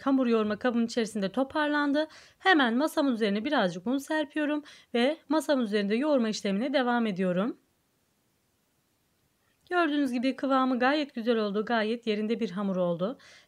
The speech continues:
Kenarına köşesine biraz un serptikten sonra hemen içe doğru katlayarak hamurumu toparlıyorum. Tekrardan yoğurma kabının içerisine alıyorum ve üzerine temiz bir bez ya da streç filmle kapatalım. Yaklaşık on dakika boyunca dinlendirelim.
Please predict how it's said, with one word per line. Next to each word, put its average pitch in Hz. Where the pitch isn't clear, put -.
Kenarına 247
köşesine 196
biraz 185
un 277
serptikten 196
sonra 175
hemen 302
içe 269
doğru 196
katlayarak 254
hamurumu 269
toparlıyorum. 220
Tekrardan 220
yoğurma 247
kabının 196
içerisine 233
alıyorum 285
ve 220
üzerine 262
temiz 277
bir 220
bez 196
ya 294
da 311
streç 285
filmle 240
kapatalım. 247
Yaklaşık 277
on 320
dakika 233
boyunca 277
dinlendirelim. 226